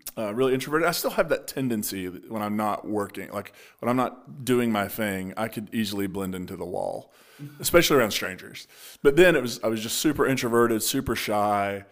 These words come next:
Speaker 1: didn't have a ton of friends, wasn't cool. And somehow I ended up in this youth group, and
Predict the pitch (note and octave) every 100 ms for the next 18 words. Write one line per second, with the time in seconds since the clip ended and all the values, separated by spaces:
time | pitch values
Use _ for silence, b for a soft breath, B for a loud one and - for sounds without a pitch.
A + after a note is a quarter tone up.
0 | b b b - B2 B2+ A2+ - A2 G#2
1 | - G#2+ G2+ G2+ G2+ G2+ G2+ F#2+ - G#2
2 | G#2+ A#2+ A2 - B2 A#2 A#2 A2+ A2+ G#2+
3 | A2 C3 C3 E3+ D#3 D3 C#3 C3+ B2 B2
4 | A#2 B2+ B2+ C3 B2 A#2+ A#2 - G#2 G2+
5 | G2+ G2+